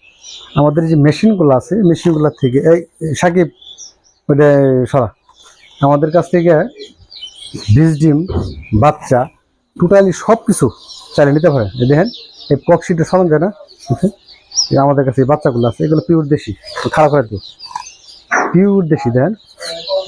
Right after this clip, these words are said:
বাচ্চাগুলো কিন্তু পিওর দেশি, দেখছেন, একদম অ্যাকুরেট, ভালো মানের বাচ্চা।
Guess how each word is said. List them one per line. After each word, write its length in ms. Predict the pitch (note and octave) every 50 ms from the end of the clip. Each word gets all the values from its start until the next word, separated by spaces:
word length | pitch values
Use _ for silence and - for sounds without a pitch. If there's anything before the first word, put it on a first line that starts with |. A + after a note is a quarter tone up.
| B2
বাচ্চাগুলো 360 | C3 D3+ - F3 D3+ D3 D3
কিন্তু 180 | C#3+ D3+ D#3+ F3+ -
পিওর 200 | - E3 D3+ D3
দেশি, 300 | C3 C3 B2+ - - G#2+ - - - _ - - - - - -
দেখছেন, 280 | C3+ - - E3+ G3+ G#3+ - - - - - - - - - - D3+
একদম 260 | E3+ D#3+ C#3+ C#3+ D3+ D3
অ্যাকুরেট, 380 | D#3 F3 F3 - E3+ C#3+ A2+ - - - - - - - A2
ভালো 180 | B2 C3+ C3+ C3+
মানের 200 | C3 B2+ A#2 A#2
বাচ্চা। 280 | A2+ G#2 - - G#2